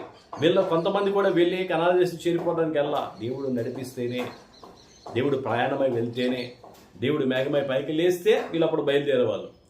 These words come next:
అక్కడ నిలిస్తే అప్పుడు గుడారాలు వేసుకునేవాళ్ళు. గుడారాలు వేసుకొని అక్కడే నివాసం చేసేవాళ్ళు. రెండు రోజులైతే అప్పుడే వేయగానే మే-, గుడారాలన్నీ కూడా కట్టి శుభ్రంగా పొయ్యి మీద అంటించగానే దేవుడు అప్పుడు లేచాడు అన్నప్పుడు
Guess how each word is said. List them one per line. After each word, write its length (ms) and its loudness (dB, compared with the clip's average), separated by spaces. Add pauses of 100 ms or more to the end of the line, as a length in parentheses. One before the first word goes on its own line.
(300)
అక్కడ 180 0
నిలిస్తే 400 2
అప్పుడు 260 0
గుడారాలు 420 0
వేసుకునేవాళ్ళు. 540 -6
గుడారాలు 360 2
వేసుకొని 280 0
అక్కడే 240 0
నివాసం 480 2
చేసేవాళ్ళు. 500 -4
రెండు 200 -4
రోజులైతే 560 0 (240)
అప్పుడే 360 6
వేయగానే 520 2
మే-, 380 -4
గుడారాలన్నీ 600 0
కూడా 140 4
కట్టి 380 -2
శుభ్రంగా 440 0
పొయ్యి 240 -2
మీద 120 -2
అంటించగానే 720 -2 (180)
దేవుడు 240 4
అప్పుడు 180 0
లేచాడు 320 4
అన్నప్పుడు 540 2